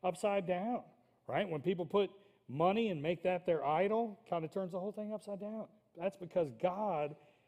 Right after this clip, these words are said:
has to be in the middle. So to have an awesome family, I think it's a requirement that you make sure that God is the focus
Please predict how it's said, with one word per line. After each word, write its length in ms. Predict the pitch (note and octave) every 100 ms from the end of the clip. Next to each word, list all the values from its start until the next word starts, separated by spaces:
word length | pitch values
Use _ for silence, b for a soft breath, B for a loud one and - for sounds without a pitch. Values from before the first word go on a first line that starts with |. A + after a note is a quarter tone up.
| b
has 280 | - D#3+ D#3+
to 80 | -
be 380 | D3 D3 C#3 C3 b b
in 120 | D3 C#3
the 60 |
middle. 300 | C#3 B2+ G#2+
So 400 | - - B3 F#3+
to 100 | F3+
have 300 | F3 A#3 C#4
an 80 | B3
awesome 420 | G#3+ A3+ A3 F#3
family, 500 | C#3 A#3 B3+ G3 C#3
I 1400 | E3+ - _ _ _ _ _ _ _ _ _ _ _ _ _
think 140 | A3
it's 120 | G3+ G3+
a 40 |
requirement 580 | F3 E3 A3+ A#3+ F#3+ G#3 - _ _ _ _ _ _ _ _ -
that 180 | E3
you 60 | E3+
make 200 | F#3+ F#3
sure 240 | - F3+
that 220 | F#3+ F3+ A#2+
God 560 | E3+ G3 E3+ D#3+ E3+ F3
is 160 | D3+
the 100 | C3+
focus 800 | C3+ - G3+ G3 C3 C3+ - -